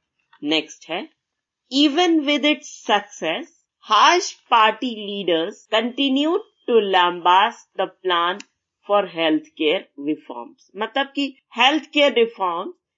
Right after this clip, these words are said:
यानी स्वास्थ्य के सुधार के लिए जो plan लाए गए थे, हालांकि वो प्लान बहुत अच्छा था,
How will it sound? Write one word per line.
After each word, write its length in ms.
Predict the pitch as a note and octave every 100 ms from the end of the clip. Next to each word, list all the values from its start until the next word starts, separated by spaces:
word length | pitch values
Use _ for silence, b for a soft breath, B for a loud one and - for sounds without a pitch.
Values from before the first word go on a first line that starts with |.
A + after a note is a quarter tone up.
| _ -
यानी 280 | A#3 B3+ C4+
स्वास्थ्य 720 | - - B3 C#4 D#4+ - D#4
के 180 | D#4 D4
सुधार 500 | C#4+ B3 G#3 G#3+ A#3+
के 140 | B3
लिए 160 | A#3 A#3
जो 100 | A3+
plan 420 | A3+ F#3+ F#3 A3
लाए 400 | G#3+ F3+ F#3 G#3+
गए 200 | F#3+ E3
थे, 400 | D#3+ F#3+ B3+ - _ _ _ _
हालांकि 480 | - G#3 A#3+ C#4+ C#4+
वो 100 | D4+
प्लान 360 | D#4 C#4 D4+ C#4+
बहुत 280 | C4+ D#4 D#4
अच्छा 360 | C#4+ A3 E3+
था, 280 | D3+ D3